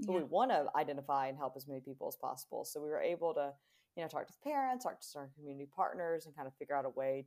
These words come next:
Speaker 1: to redesign how we do things. So now we're divided, each region, we've divided the state into three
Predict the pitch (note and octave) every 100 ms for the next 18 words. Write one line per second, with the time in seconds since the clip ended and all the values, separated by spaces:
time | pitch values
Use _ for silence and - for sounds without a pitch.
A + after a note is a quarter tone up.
0 | - C3+ C#3 C3+ _ _ _ _ _ -
1 | D#3 C#3+ C3+ - A#2 - A#3 B3+ - A3+
2 | A#3 A#3 A#3 B3 B3+ B3 F3 E3 E3+ F3
3 | F3 D#3+ D3 D3 D3 D3 D3 _ _ _
4 | _ _ _ _ F3+ - - C#3 D3+ D#3
5 | - D3 D#3 C#3+ D3 D3+ D3+ - - -
6 | - D3 C#3+